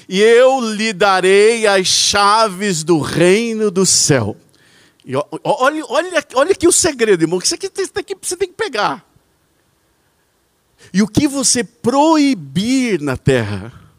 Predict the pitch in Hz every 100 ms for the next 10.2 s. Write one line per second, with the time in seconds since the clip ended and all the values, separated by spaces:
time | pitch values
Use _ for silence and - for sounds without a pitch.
0 | _ _ _ _ _ _ _ _ _ _
1 | _ _ _ _ _ _ _ _ _ _
2 | _ _ _ _ _ _ _ _ _ _
3 | _ _ _ _ _ _ _ _ _ _
4 | _ _ _ _ _ _ - - 202 180
5 | 180 190 185 139 156 165 - 127 113 -
6 | _ _ _ _ _ _ _ _ _ _
7 | _ _ _ _ _ _ _ _ _ -
8 | 170 170 226 196 202 - 147 _ 220 277
9 | 320 277 208 - 180 156 135 - 127 120
10 | 156 220